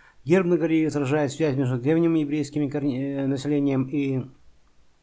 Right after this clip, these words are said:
настоящим еврейским на-, населением, э, которое живёт сегодня, сегодня в городе. Герб представляет собой щит, разделённый на две части по диагонали.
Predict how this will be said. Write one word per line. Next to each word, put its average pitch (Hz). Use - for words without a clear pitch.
настоящим 147
еврейским 127
на-, 127
населением, 131
э, 131
которое 131
живёт 139
сегодня, 143
сегодня 143
в 131
городе. 117
Герб 170
представляет 151
собой 139
щит, 175
разделённый 143
на 131
две 123
части 147
по 143
диагонали. 123